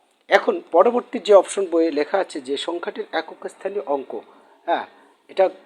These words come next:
তুলতে হবে। ওই কথাটা আমি তুলি আবার। আচ্ছা, এটুকু মুছে দিই,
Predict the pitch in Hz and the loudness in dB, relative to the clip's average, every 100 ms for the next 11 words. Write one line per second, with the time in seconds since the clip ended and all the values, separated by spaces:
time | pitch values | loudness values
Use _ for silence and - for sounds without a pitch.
0 | - 196 196 185 165 147 202 165 160 156 | -10 -6 -4 -2 -2 0 -2 -4 -6 -8
1 | - 175 175 165 165 160 165 156 - 127 | -10 -10 -8 -8 -8 -10 -10 -12 -12 -6
2 | 151 - _ _ _ _ _ - - 139 | -4 -4 _ _ _ _ _ -18 -12 -10
3 | 147 185 196 160 156 - 170 185 | -8 -8 -8 -8 -8 -6 -6 -6